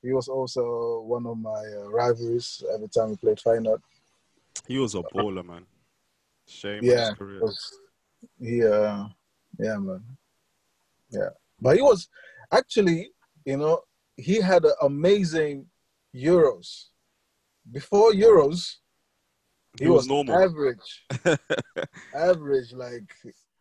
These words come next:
Speaker 1: he, wa-, he was playing left back as well. Euros, he played left wing.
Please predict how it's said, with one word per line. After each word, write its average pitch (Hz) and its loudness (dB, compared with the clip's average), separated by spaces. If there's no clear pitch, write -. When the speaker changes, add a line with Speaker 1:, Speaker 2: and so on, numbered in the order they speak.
Speaker 1:
he, 135 -10
wa-, 143 4
he 156 6
was 160 0
playing 156 2
left 147 0
back 151 2
as 131 -6
well. 135 2
Euros, 139 2
he 127 -16
played 131 -4
left 127 -2
wing. 131 -4